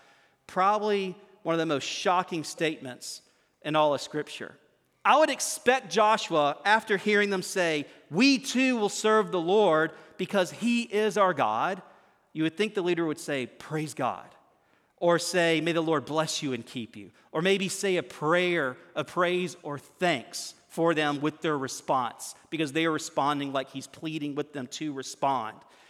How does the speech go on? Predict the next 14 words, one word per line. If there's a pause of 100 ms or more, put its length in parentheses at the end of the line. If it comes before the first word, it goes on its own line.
(220)
And
he
says
this
in
verses
nineteen
through
twenty. (600)
Joshua
said
to
the
people,